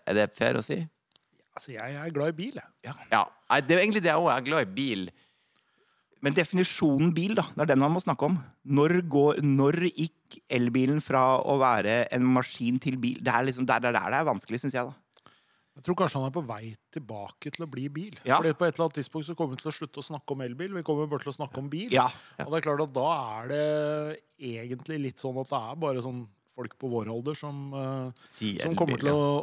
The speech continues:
Speaker 2: å huske og tenke på og, og lure på det der med liksom å, å, hva som foregår oppi motoren, på en
Speaker 3: Ja.
Speaker 2: måte, fordi at, eh, det blir bare mindre og mindre viktig.
Speaker 3: Min sønn på fem, han har ikke forhold til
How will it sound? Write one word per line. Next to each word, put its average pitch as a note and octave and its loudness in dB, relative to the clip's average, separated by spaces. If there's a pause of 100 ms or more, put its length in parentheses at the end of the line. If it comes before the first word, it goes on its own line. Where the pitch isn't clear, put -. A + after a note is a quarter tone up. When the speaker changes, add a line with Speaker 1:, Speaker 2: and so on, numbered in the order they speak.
Speaker 2:
å C#3 0 (100)
huske - -10
og B2 -4
tenke A2+ -12
på A#2+ -2 (340)
og, B2+ -2 (320)
og C3 -2
lure A#2+ -2
på B2 -4
det B2 2
der A2+ -4
med A#2+ -2
liksom A#2+ -4
å, A#2+ -2 (200)
å, B2 -4 (800)
hva G#2 -12
som C#3 -6
foregår A#2+ 2
oppi B2+ -6
motoren, F3 -8
på F#3 -10
en F#3 -6
Speaker 3:
Ja. F#3 -4
Speaker 2:
måte, F3 -10
fordi D3 -10
at, C#3+ -18
eh, D3 -6
det C3+ -8
blir C3 -4
bare B2 0
mindre A#2 -10
og - -6
mindre A2+ -6
viktig. - -16 (160)
Speaker 3:
Min D3 2
sønn F3+ 0
på F3 2 (300)
fem, G3+ 0 (840)
han F#3+ 2
har D#3 4
ikke D#3+ 2
forhold A2 2
til C#3 2